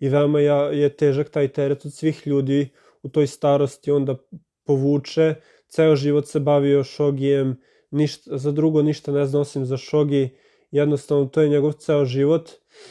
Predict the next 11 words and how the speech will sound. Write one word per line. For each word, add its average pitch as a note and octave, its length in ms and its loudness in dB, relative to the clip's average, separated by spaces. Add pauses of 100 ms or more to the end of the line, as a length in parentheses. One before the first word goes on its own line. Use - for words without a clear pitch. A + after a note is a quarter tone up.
(720)
I C#3+ 100 -2
sada D3 360 2
šta, D#3 360 0
šta F3 220 -2
će D#3+ 140 -8
da D3+ 100 0
radi D3+ 240 2
sada C#3 300 -2
kad C#3+ 260 -4
je C#3+ 140 2
ovaj, C3+ 400 0